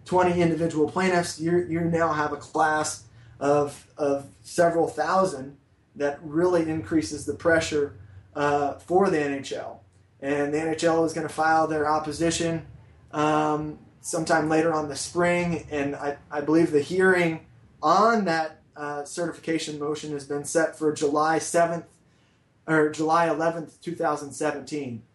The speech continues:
So that'll, that'll be something to keep our eyes on as well as we go through the rest of the winter and spring and into the summer.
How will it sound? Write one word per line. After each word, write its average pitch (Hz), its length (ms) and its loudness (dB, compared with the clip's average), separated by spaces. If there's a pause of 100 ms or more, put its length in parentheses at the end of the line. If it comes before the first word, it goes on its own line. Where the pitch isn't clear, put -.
So 143 200 -4
that'll, 156 640 0
that'll 160 240 0
be 160 80 -2
something 151 260 -8
to 143 100 -18
keep 147 160 -6
our 139 200 -4
eyes 143 240 0
on 139 200 -6
as 127 140 -10
well 151 600 2 (320)
as 143 220 0
we 143 100 -2
go 147 240 4
through 147 400 2
the 143 80 -2
rest 147 300 2
of 139 60 -2
the 135 40 -8
winter 156 460 2
and 139 180 -4
spring 151 400 2
and 143 80 2
into 143 220 0
the 131 120 -4
summer. 135 380 -4